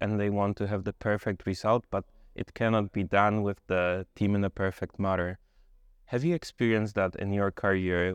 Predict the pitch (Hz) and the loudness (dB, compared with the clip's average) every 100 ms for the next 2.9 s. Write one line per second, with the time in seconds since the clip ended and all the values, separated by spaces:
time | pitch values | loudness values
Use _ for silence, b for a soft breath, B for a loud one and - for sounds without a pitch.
0 | - 98 95 98 90 101 95 117 - 123 | -4 -4 -2 -4 -6 -6 -4 -6 -2 0
1 | 123 123 - - 113 104 104 104 107 - | 2 0 -10 -6 0 2 2 2 0 0
2 | 107 104 107 123 139 - 98 92 95 | 0 2 2 0 -2 -4 -2 0 -2